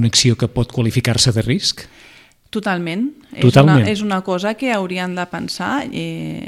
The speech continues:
Speaker 2: amb el fet que hem comentat abans de regalar, per exemple, fotografies a qualsevol tipus de persona, persones desitjables i indesitjables, perquè, com hem comentat abans, l'accés a la xarxa és lliure i tot allò que publiquem a la xarxa, eh,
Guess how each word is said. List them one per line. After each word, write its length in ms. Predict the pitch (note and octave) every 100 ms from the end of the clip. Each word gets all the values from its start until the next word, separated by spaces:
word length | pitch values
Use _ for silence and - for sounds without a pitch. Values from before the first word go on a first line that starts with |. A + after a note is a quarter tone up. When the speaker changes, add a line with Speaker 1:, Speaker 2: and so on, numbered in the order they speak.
| -
Speaker 2:
amb 160 | F3+
el 80 | E3+
fet 220 | E3+ F3
que 80 | -
hem 80 | F#3
comentat 500 | F#3+ F#3 E3+ F3+ E3
abans 360 | D#3+ F#3 A#3 A3+
de 140 | E3+
regalar, 400 | E3 E3 D#3+ E3+ E3+
per 120 | F#3+
exemple, 400 | F3 F3 E3+ F#3+
fotografies 680 | G#3 G3 F#3 E3 - G3 -
a 100 | A#3 G#3+
qualsevol 680 | G#3+ F#3 F3+ - E3 G#3
tipus 300 | B3 C4 G3
de 80 | E3+
persona, 440 | D#3+ C#3+ - A3+ G3
persones 380 | F3 - B3 B3
desitjables 640 | G#3 F3+ D#3 F#3+ G#3+ A#3+ -
i 100 | G#3
indesitjables, 880 | F#3 E3+ D#3+ D#3 B3+ C4 - - - - - - - -
perquè, 320 | E3 D#3+ F3
com 160 | E3+
hem 100 | E3+
comentat 460 | E3+ F3+ E3+ E3+ E3+
abans, 400 | E3+ G#3+ C#4+ - -
l'accés 460 | F3 E3+ - F3 F3
a 80 |
la 80 | F3
xarxa 400 | E3+ F3+ F3 F3
és 140 | E3 F#3
lliure 400 | G3 A#3+ D4 F#4+ - - - -
i 340 | G#3+ G#3 B3+ B3
tot 160 | A3
allò 160 | G3 F#3
que 80 | F#3
publiquem 380 | F#3 F3 E3+ E3+
a 80 | E3+
la 80 |
xarxa, 500 | F3 F3 E3 - A#3+ -
eh, 420 | E3+ E3 D#3+ -